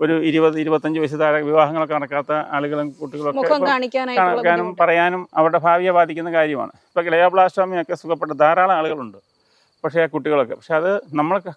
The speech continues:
Speaker 1: കർക്കശ നിർദ്ദേശമൊക്കെ ഒന്ന് ഇന്ന് വരെ ചെയ്യണമെന്ന്. അപ്പോൾ അവരൊക്കെ പുറത്ത് പറയുന്നവർക്ക് വിഷമമാണ്.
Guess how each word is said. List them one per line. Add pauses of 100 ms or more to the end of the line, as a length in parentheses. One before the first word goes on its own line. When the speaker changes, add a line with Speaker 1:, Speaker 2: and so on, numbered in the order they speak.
Speaker 1:
കർക്കശ
നിർദ്ദേശമൊക്കെ
ഒന്ന്
ഇന്ന്
വരെ
ചെയ്യണമെന്ന്. (380)
അപ്പോൾ (180)
അവരൊക്കെ (420)
പുറത്ത്
പറയുന്നവർക്ക്
വിഷമമാണ്.